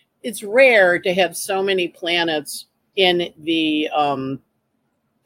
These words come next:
you know, in the, in the fourth quadrant. You know, we have Pluto in Capricorn, we have Jupiter and Saturn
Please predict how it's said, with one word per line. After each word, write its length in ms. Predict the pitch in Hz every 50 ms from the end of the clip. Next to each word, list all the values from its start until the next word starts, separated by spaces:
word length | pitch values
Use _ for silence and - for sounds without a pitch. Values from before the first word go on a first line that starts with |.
| - -
you 120 | - 170 165
know, 140 | 160 151 151
in 100 | 147 151
the, 200 | 156 147 147 - - -
in 140 | 165 160
the 100 | 156 147
fourth 380 | - - - 180 165 165 - _
quadrant. 680 | - - 160 143 143 135 120 - 123 - - 214 - -
You 80 | - 147
know, 100 | 139 135
we 80 | 135 135
have 140 | 135 -
Pluto 320 | _ - 196 190 185 170 165
in 120 | 156 156
Capricorn, 720 | - 156 147 135 - 147 - _ 151 135 131 131 131 127 -
we 100 | 160 165
have 140 | 156 135 139
Jupiter 400 | - 170 165 - 175 170 156 151
and 240 | 147 135 143 139 -
Saturn 680 | - - 165 151 143 139 143 139 135 131 135 135